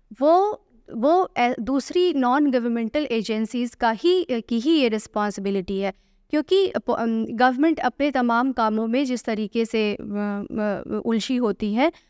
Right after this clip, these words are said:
वो एक छोटे-छोटे अपने स्कीम्स पर या बड़े ही स्कीम्स पर की छोटी-छोटी, अ, इम्प्लीमेंटिंग, अ, जो न, प्रोसेसेस हैं,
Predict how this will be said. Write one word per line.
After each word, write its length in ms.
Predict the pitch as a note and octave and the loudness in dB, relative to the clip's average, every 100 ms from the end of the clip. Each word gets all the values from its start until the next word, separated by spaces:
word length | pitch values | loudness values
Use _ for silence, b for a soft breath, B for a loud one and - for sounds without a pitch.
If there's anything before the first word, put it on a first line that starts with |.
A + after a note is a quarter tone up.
| _ C4+ | _ 2
वो 140 | F4 | 2
एक 200 | D#4+ D4 | 2 -4
छोटे-छोटे 760 | - C#4+ C#4 E4+ - C#4 D4 D4 | -2 -2 0 -2 0 -2 2 0
अपने 300 | - C#4+ C4+ | 0 -2 -2
स्कीम्स 460 | - B3 B3 C4 | -2 -2 -2 -4
पर 280 | - G#3+ A3+ | -2 0 0
या 180 | B3 B3 | 0 0
बड़े 280 | A3 A3+ A#3+ | -2 -2 0
ही 240 | C4 D4 | 0 -2
स्कीम्स 480 | - A3+ A3 G#3 - - | -2 -2 0 -2 -10 -2
पर 140 | A#3 | -2
की 180 | - C#4+ | 0 -4
छोटी-छोटी, 880 | C4+ - C4 E4 D#4+ C#4 A#3 C4+ C4+ b b _ | -4 -4 0 0 0 -2 0 -2 -2 b b _
अ, 220 | A#3 A3+ | 0 0
इम्प्लीमेंटिंग, 800 | A3+ A#3+ A#3 B3 A#3 A#3 C4+ C4+ | 2 0 2 0 2 0 0 0
अ, 240 | - A3+ A3 | 0 -2 -2
जो 480 | G#3 A#3 A3+ G#3+ - | 0 0 0 -2 -4
न, 200 | A3+ A3+ | -2 -2
प्रोसेसेस 680 | A3+ A#3 A#3 C#4 - D4+ A#3 | -2 -2 -2 -4 0 -2 -2
हैं, 220 | A3+ | -2